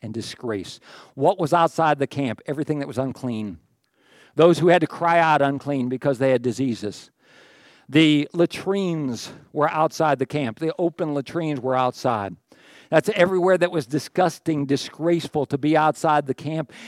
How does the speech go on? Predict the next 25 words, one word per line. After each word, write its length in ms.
And 120
yet 140
this 160
passage 540
here, 280
he 180
says, 440
uh, 340
okay, 280
"For 160
here 320
we 140
have 180
no 140
lasting 440
city, 240
but 160
we 120
seek 240
the 100
city 280
that 200
is 160
to 100
come." 320